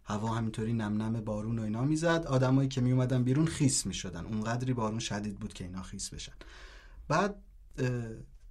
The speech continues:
تاسوعای اون سال این کله پزیه تعطیل بوده، ولی شاگرد کله پزی از این آدمایی بوده که توی مغازه میخوابیده. داشته از پشت پنجره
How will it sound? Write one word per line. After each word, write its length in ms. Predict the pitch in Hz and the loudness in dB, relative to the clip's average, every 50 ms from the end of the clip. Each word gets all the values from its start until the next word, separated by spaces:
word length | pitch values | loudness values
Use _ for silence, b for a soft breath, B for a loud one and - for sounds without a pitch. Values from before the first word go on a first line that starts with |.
| - - - | -18 -16 -6
تاسوعای 560 | - 156 156 151 156 - 156 160 165 175 170 | 0 0 2 2 2 0 0 2 2 2 2
اون 180 | 147 131 127 | 2 2 2
سال 400 | 120 - - 131 117 107 104 98 104 - - - - - - - - - - - | 2 2 0 0 0 -2 -2 -6 -8 -12 -18 -20 -20 -20 -20 -20 -20 -18 -4 -2
این 100 | 139 131 | 0 2
کله 280 | 147 135 123 117 120 | 4 4 2 2 0
پزیه 560 | - - 117 113 107 107 110 110 110 107 104 98 - | -2 -2 -2 -2 -2 -2 -2 -2 0 0 -2 -2 -4
تعطیل 420 | - 117 117 117 - - 156 175 165 | -4 -2 -2 -2 0 0 0 2 2
بوده، 500 | 147 131 127 120 120 120 117 113 113 113 | 2 2 2 2 0 -2 -4 -4 -6 -4
ولی 580 | 110 127 135 147 160 170 170 170 165 165 165 B B B B B B | 0 0 2 2 2 2 2 2 0 0 -2 B B B B B B
شاگرد 540 | - - 139 131 131 131 147 156 165 165 170 | -2 2 4 4 4 4 4 2 0 0 -2
کله 340 | 165 - 160 156 151 151 147 | 0 0 2 2 2 2 0
پزی 680 | 151 147 143 139 135 139 139 143 143 143 143 143 151 b b b b b b b - | 0 0 -2 -2 -2 -2 -2 0 0 -2 -2 -4 -6 b b b b b b b -8
از 180 | - 120 117 123 | -6 -2 2 4
این 80 | 131 | 4
آدمایی 360 | 135 131 120 117 117 117 123 131 | 6 4 4 2 0 2 2 2
بوده 200 | 131 127 127 123 | 2 2 0 0
که 100 | - 131 | -2 -4
توی 180 | - - 117 | -4 -2 0
مغازه 420 | 107 110 101 101 101 104 98 104 107 | 0 0 0 -2 -2 -4 -4 -4 -4
میخوابیده. 560 | 104 101 - - 95 87 87 85 85 - - - - b b b b b b b b b b b - | -6 -6 -6 -8 -8 -8 -8 -8 -10 -12 -14 -16 -18 b b b b b b b b b b b -4
داشته 280 | - 170 170 - - 202 | 0 0 2 4 4 2
از 140 | 180 180 - | 2 2 0
پشت 260 | 175 175 170 - 180 | 0 -2 0 0 0
پنجره 720 | 160 165 151 147 139 139 143 143 156 156 156 156 147 | 2 2 4 4 4 4 4 4 4 2 2 2 0